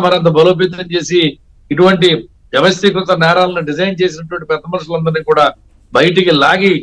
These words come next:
ప్రజా కోర్టులో దోషులుగా నిలబెట్టడమే కాదు, న్యాయ వ్యవస్థ ముందు కూడా దోషులుగా నిలబెట్టి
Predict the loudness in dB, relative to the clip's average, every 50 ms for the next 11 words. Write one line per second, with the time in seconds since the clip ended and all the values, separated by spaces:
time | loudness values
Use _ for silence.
0 | -8 _ _ _ _ -8 -4 -2 2 2 2 2 0 -2 -4 -6 -4 -4 -4 -4
1 | -4 -4 -8 -8 -8 -8 -6 -4 -2 -2 -2 -4 -4 -2 -2 -2 -2 -2 -4 -4
2 | -2 -2 -4 -2 -4 -6 -8 -10 _ _ _ _ _ _ -6 -2 0 0 2 2
3 | 4 2 2 2 -2 -6 -8 -10 -10 -10 -8 -6 -4 -2 -2 -2 0 -2 -4 -4
4 | -4 -6 -4 -2 -2 -2 -4 -6 -4 -4 -4 -4 -6 -10